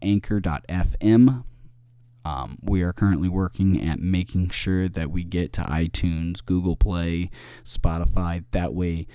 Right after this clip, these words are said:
we can reach as many people as possible. Um, again, we are going to be at F D I C on Friday, doing the stair climb, going through the exhibits. Um,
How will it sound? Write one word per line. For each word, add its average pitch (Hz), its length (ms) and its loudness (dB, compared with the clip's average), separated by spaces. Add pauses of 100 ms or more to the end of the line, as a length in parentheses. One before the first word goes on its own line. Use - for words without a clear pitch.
(240)
we 101 160 2
can 90 240 -2
reach 92 240 -4
as 85 140 -4
many 98 260 4
people - 400 2
as 78 80 -6
possible. - 640 -2 (600)
Um, 92 340 0
again, 113 600 6 (580)
we 98 420 4
are 92 540 0 (320)
going 107 260 6
to - 120 -2
be 95 360 0
at - 520 -2 (840)
F 95 160 2
D 101 200 2
I 90 40 0
C 107 260 -2
on 92 200 2
Friday, 113 540 2 (320)
doing 107 280 6
the 107 80 6
stair 104 320 2
climb, 101 500 2
going 95 320 0
through 98 160 -2
the 95 160 2
exhibits. 92 720 0 (480)
Um, 64 460 -2